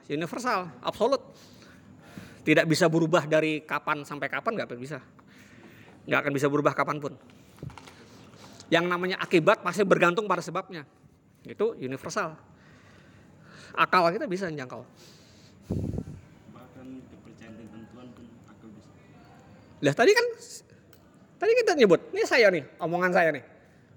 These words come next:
Speaker 1: Saya nggak perlu harus bertuhan dulu loh, bilang, "Tuhan itu ada, Maha Sempurna itu ada." Ya, iya.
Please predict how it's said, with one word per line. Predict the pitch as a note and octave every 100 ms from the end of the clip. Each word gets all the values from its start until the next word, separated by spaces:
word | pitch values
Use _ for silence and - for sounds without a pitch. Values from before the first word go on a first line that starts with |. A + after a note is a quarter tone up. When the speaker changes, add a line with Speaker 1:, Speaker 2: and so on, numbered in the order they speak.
| -
Speaker 1:
Saya | D4+ G4
nggak | D#4+
perlu | D4 A3+
harus | A3
bertuhan | A3+ A3+ A#3
dulu | C4 C4+
loh, | D3+ D#3
bilang, | E3 - D4
"Tuhan | G#3 F3+
itu | D3 F3
ada, | F#3+ G#3
Maha | G3 G#3+
Sempurna | G#3+ A#3+
itu | B3
ada." | B3+ C#3+ - _ _ _ _
Ya, | F3+ C3 - _ _ _ _ _ _ -
iya. | G4 D#4